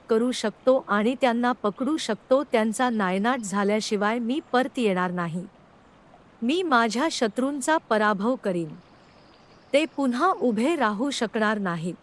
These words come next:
माझे सगळे शत्रू माझ्या पायाखाली असतील. देवा, तू मला युद्धात शक्तिमान बनवलेस. तू माझ्या शत्रूंना माझ्यासमोर पडायला लावलेस. तू मला माझ्या शत्रूची मान धरायची संधी दिलीस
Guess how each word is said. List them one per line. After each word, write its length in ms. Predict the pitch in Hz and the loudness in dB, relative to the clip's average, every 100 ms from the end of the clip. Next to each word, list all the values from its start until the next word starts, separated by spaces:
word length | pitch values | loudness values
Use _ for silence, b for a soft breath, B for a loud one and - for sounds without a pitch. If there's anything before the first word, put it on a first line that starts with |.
| - - - - - _ _ _ - | -20 -20 -20 -20 -20 _ _ _ -2
माझे 400 | 226 247 226 302 | 2 4 4 0
सगळे 500 | 349 233 202 240 320 | 0 -2 2 2 2
शत्रू 460 | 339 247 220 277 339 | 0 -2 -2 -2 -2
माझ्या 440 | 320 208 208 240 311 | 2 0 2 0 0
पायाखाली 600 | 226 202 240 240 226 226 196 | 2 2 2 -2 -2 0 0
असतील. 400 | 165 - 190 160 - - - - - - - - - 196 | -2 -4 -6 -6 -16 -20 -20 -20 -20 -20 -20 -20 -16 -2
देवा, 440 | 190 247 220 208 247 - - - | 2 4 2 -2 -4 -18 -20 0
तू 120 | 359 381 | 2 4
मला 320 | 339 320 349 | 2 2 0
युद्धात 460 | 269 240 185 269 - | 0 -2 0 -2 -2
शक्तिमान 760 | - 226 - 294 277 320 254 | -4 -6 -4 -4 -2 -2 -2
बनवलेस. 560 | 208 220 226 240 254 - | -2 0 2 2 0 -2
तू 200 | - 294 | -4 -4
माझ्या 460 | 285 202 202 226 277 | -2 -2 0 -2 -4
शत्रूंना 600 | - 208 - 262 277 294 | -4 -4 -2 -4 -2 -2
माझ्यासमोर 800 | 285 196 185 214 247 - 247 349 339 | -2 -2 -2 -2 -4 -2 -2 -2 -2
पडायला 380 | 220 220 220 226 | 0 0 2 0
लावलेस. 580 | 220 170 170 160 160 - - - _ - - - - - - | 0 -2 -2 -4 -8 -14 -18 -20 _ -20 -20 -20 -20 -20 2
तू 140 | 370 381 | 2 4
मला 340 | 330 320 349 | 2 2 2
माझ्या 420 | 285 220 214 269 311 | 2 2 2 -2 0
शत्रूची 600 | 233 202 262 285 294 302 | -2 -2 -4 -2 -2 0
मान 380 | 233 208 247 202 | 0 0 0 -2
धरायची 560 | 208 233 254 - 285 | 0 0 0 -2 -6
संधी 480 | 254 220 220 202 311 | -4 -2 0 2 0
दिलीस 420 | 247 233 285 - | 0 0 -2 -6